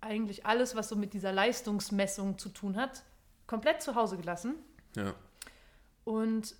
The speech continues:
Speaker 1: mir persönlich hat es total geholfen,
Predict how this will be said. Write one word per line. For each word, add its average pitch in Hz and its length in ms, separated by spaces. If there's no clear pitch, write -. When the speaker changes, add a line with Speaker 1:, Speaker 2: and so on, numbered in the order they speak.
Speaker 1:
mir 247 220
persönlich 214 520
hat 208 140
es 196 100
total 240 480
geholfen, 214 800